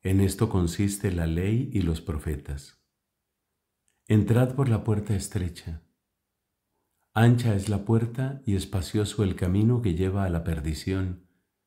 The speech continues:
y muchos entran por ellos. Qué estrecha es la puerta, y qué angosto el camino que lleva a la vida, y pocos dan con ellos.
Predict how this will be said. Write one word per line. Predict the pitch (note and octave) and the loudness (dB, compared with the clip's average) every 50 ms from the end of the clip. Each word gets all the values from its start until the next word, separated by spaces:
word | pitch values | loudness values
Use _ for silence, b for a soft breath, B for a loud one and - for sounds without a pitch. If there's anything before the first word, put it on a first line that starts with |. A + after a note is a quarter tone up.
| _ _ _ _ _ _ _ - | _ _ _ _ _ _ _ 2
y | G#2+ G2+ | 4 6
muchos | G2 G2+ A2 G#2 - C#3+ A#2+ - | 8 8 6 6 4 2 0 2
entran | G#2 F#2+ F#2 F2+ F#2+ F#2 F2+ E2+ | 2 0 0 0 -2 -2 -2 -4
por | E2 F2 D#2+ F2 | -2 -2 -2 -2
ellos. | F2+ F2+ F2 F#2 E2 D#2 - - - - - _ _ _ _ _ _ _ _ _ _ _ _ _ _ _ _ _ _ _ _ _ _ _ _ - | -2 -2 -4 -4 -6 -6 -8 -10 -16 -18 -18 _ _ _ _ _ _ _ _ _ _ _ _ _ _ _ _ _ _ _ _ _ _ _ _ -2
Qué | - A2 G#2+ G#2+ | 4 6 6 6
estrecha | G#2 - - - A#2 A2+ A#2+ A#2 - F#2+ | 6 4 0 2 4 4 4 2 2 0
es | F2 D#2+ - - | -2 -2 -2 -4
la | E2 D2+ | -6 -6
puerta, | - E2+ D#2+ D#2 D2 - - - D#2+ E2 - _ _ _ _ _ _ _ _ _ _ | -4 -4 -4 -4 -4 -8 -10 -8 -10 -10 -10 _ _ _ _ _ _ _ _ _ _
y | - F#2+ F#2+ | -4 -2 2
qué | - A2 | 4 4
angosto | A2 G#2+ G#2+ G2 A2 A2+ A2+ - - G#2 | 6 6 4 4 4 2 2 0 0 -2
el | F2+ E2 | -2 -2
camino | - F2 E2+ F2 F#2 F#2+ G2+ G2 G2 | -2 0 0 0 2 2 0 0 0
que | - E2+ | 0 -2
lleva | D#2 E2+ F2+ F2 F#2 F#2 | -2 -2 -2 -2 -2 -2
a | F2 | -2
la | E2 D#2 | -2 -2
vida, | D2+ E2 E2 E2 D#2+ D2+ C#2+ D2+ D#2+ - _ _ _ _ _ _ _ _ _ _ _ _ _ _ _ _ _ - | 0 0 0 0 0 -2 -4 -6 -8 -12 _ _ _ _ _ _ _ _ _ _ _ _ _ _ _ _ _ -4
y | G2 F#2 | -4 -4
pocos | - - - G2+ G2 - F2+ E2 D#2+ D2+ | -2 0 0 0 0 2 0 -2 0 0
dan | E2 E2 E2 D#2+ | 0 -2 -2 0
con | - E2 E2 | 0 0 0
ellos. | D#2+ D#2 D2+ D2 D2+ D2+ D2 - - - _ _ _ | 0 -2 -2 -4 -6 -8 -8 -10 -14 -18 _ _ _